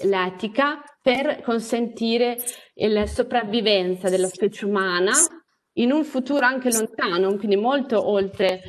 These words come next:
eh, le generazioni che possiamo, ehm, pensare in termini di, di figli o di nipoti.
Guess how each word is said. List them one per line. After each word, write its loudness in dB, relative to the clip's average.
eh, -2
le -4
generazioni 0
che -10
possiamo, -2
ehm, -6
pensare 0
in -2
termini -4
di, -2
di -8
figli -2
o -4
di -4
nipoti. -4